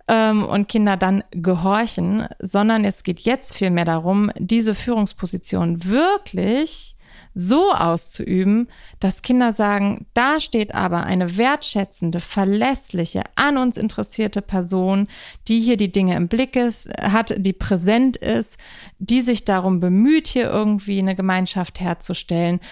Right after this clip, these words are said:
und die uns gut begreiflich machen kann, warum es wichtig ist, auf bestimmte Dinge zu achten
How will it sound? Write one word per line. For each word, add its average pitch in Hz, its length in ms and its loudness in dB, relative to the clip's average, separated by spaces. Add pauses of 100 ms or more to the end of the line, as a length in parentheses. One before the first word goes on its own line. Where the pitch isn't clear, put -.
(140)
und 185 160 0
die - 100 -2
uns 311 240 0
gut 330 240 -2
begreiflich 226 580 -2
machen 175 340 -2
kann, 196 380 0
warum 190 300 2
es 220 260 -4
wichtig - 520 -2
ist, - 360 -2
auf 247 400 2
bestimmte 208 560 -2
Dinge 185 380 0
zu - 260 -12
achten - 540 -8